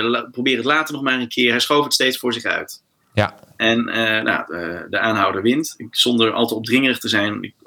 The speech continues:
Speaker 1: ik wil dat graag doen, maar als het niet lukt, dan lukt het niet. Ik bedoel, zo, zo, zo is het ook.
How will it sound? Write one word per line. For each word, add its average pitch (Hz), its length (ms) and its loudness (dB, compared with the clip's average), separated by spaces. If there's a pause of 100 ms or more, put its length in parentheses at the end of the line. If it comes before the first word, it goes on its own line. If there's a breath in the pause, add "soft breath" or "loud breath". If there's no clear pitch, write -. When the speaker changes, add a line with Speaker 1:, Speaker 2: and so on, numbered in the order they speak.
(340 soft breath)
Speaker 1:
ik 104 160 -4
wil 117 140 4
dat 110 160 0
graag 98 220 0
doen, 107 220 0
maar 104 120 0
als 104 140 0
het 107 160 -4
niet 113 180 -4
lukt, 107 180 2
dan 101 120 0
lukt 113 160 0
het - 100 -10
niet. 98 260 -8
Ik 92 80 -14
bedoel, 101 240 -6
zo, 101 260 2
zo, 101 340 0
zo 101 200 -2
is 101 140 0
het 101 140 -2
ook. - 240 -2